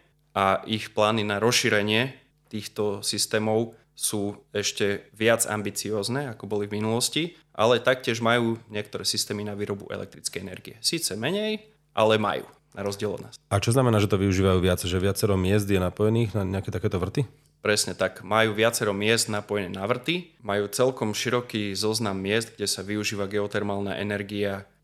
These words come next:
Speaker 1: na rekreáciu, ako kúpele, ale toto je taktiež jedna z predností Slovenska, ktoré je známe využívaním geotermálnej energie práve na kúpele a na liečbu.
Speaker 2: Štát či Európska únia finančne podporujú budovanie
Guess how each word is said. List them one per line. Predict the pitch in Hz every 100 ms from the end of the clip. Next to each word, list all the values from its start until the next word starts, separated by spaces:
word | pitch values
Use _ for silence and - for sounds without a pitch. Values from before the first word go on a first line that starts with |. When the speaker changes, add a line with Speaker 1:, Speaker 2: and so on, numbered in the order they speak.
| _
Speaker 1:
na | - -
rekreáciu, | - 101 123 120 123 - 135 135 139 -
ako | - 95
kúpele, | - 92 107 120 135
ale | - 101 101
toto | 131 131 135 127
je | 117 113 107 - -
taktiež | 107 - 110 101 -
jedna | 104 104
z | 98
predností | 101 101 107 - -
Slovenska, | - 104 117 120 - 139 139 - _
ktoré | 98 104 98
je |
známe | 95 104 104 107 104 101 -
využívaním | 107 104 104 104 107 101
geotermálnej | 107 107 107 104 98 76
energie | 104 104 104 101 - _
práve | 104 104 107 101
na | 95 98
kúpele | - 101 104 101
a | 95
na | 92
liečbu. | 101 98 - - -
Speaker 2:
Štát | - - 131 147
či | - 120
Európska | 113 123 131 - 107
únia | 117 113
finančne | 98 117 117 - 113
podporujú | 110 110 120 117
budovanie | 101 110 113 113